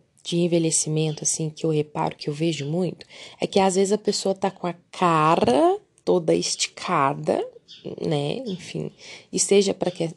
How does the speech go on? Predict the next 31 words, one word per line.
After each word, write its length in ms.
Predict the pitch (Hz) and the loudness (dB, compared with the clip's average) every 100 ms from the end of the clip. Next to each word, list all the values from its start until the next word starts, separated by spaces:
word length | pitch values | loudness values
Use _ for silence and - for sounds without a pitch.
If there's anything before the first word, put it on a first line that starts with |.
| - | -8
entrar 320 | 151 147 147 | -6 -4 -4
em 60 | |
questão 360 | 151 151 - 151 | -4 -8 -6 -6
de 100 | 147 | -6
padrão 560 | - 156 143 135 180 190 | -4 -4 0 0 0 0
ou 100 | 147 | -2
não, 400 | 139 139 170 262 _ - - - - | -2 -2 -2 -4 _ -20 -20 -20 -8
a 80 | - | 0
pessoa 260 | 220 - | 2 2
tá 80 | 214 | -2
com 100 | 226 | -2
a 40 | 214 | 0
cara 240 | 190 180 | 0 0
toda 200 | 185 185 | -2 -4
esticada, 640 | 196 - - 165 156 156 156 | -4 -4 -8 -8 -6 -4 -6
o 20 | |
pescoço 640 | 165 170 - - 160 - | -4 -6 -4 -4 -4 -4
feito, 520 | - - 175 170 - | -8 -4 0 0 0
o 40 | - | -8
colo 340 | - 185 185 | 2 4 4
do 100 | 175 185 - | 0 -4 -4
peito, 360 | 160 160 160 151 | -2 -2 -2 -4
assim, 540 | - - 156 160 175 | -4 -4 -2 -2 -2
sabe? 460 | 160 - - - - - - - - _ _ | -4 -2 -2 -4 -12 -16 -18 -18 -20 _ _
Feito 500 | - - 185 175 175 | -10 0 2 2 -2
também, 560 | - 175 156 156 170 190 - _ | -6 -6 -2 0 0 0 -4 _
mas 320 | - 220 247 233 | -4 -2 0 0
as 260 | 226 196 | -2 -2
mãos, 1080 | 175 180 190 214 220 185 165 - - - - _ _ _ _ _ - | -2 -2 0 0 -2 -4 -6 -6 -6 -6 -12 _ _ _ _ _ -8
as 260 | 160 165 | -4 -2
mãos, 720 | 160 165 170 165 156 - - | -2 -4 -4 -6 -8 -12 -14